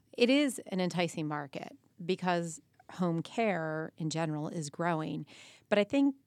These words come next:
you know, as a, as a provider or as a pharmacy, if you're thinking about getting into this market, there's, there's a couple angles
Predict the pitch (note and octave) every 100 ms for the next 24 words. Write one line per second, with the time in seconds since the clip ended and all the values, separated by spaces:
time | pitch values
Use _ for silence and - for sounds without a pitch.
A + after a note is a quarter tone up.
0 | _ _ - F#3 E3 F#3 F3 E3 D#3 D#3
1 | - E3 D#3+ - A3+ B3+ B3+ B3 B3 B3
2 | A3 F3+ F3 D#3+ D#3+ D3 F3+ E3+ - A3+
3 | G#3 G3+ G3+ F3+ F3+ - D#3+ E3+ D#3+ D#3+
4 | - A3 G#3+ F3 D#3+ E3 D#3 - F3+ E3+
5 | E3+ D#3+ D#3 D#3 E3 D3+ E3 G3 F#3+ F#3
6 | E3+ - G3 G3+ A3+ G#3 F#3 G#3 F3 E3+
7 | D#3+